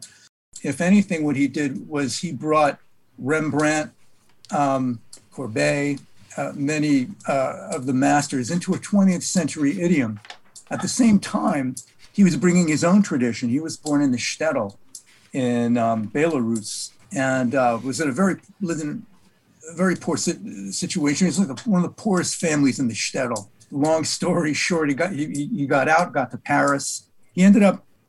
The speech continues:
meeting Amedeo Modigliani, and they were roommates and, and best of friends. One of the best ways to sort of describe him, other than the painting, is that he was in Paris, and his French probably sounded like Chico Marx's English.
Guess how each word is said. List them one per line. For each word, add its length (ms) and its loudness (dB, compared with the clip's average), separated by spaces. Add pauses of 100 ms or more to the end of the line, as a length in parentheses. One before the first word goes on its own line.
(120)
meeting 440 -4
Amedeo 480 0
Modigliani, 640 2
and 80 -2
they 60 -2
were 140 -4
roommates 640 -4 (160)
and, 260 -2
and 360 2
best 260 -4
of 80 -8
friends. 640 -2 (200)
One 140 8
of 40 8
the 60 6
best 260 2
ways 180 4
to 60 -2
sort 180 2
of 80 0
describe 560 0
him, 120 0
other 180 -4
than 160 -4
the 60 -6
painting, 580 -2
is 200 -2
that 280 2 (300)
he 140 4
was 180 6
in 80 0
Paris, 640 0
and 240 -2
his 260 -4
French 540 0
probably 380 0
sounded 360 0
like 200 -2
Chico 380 -4
Marx's 600 -2
English. 440 -2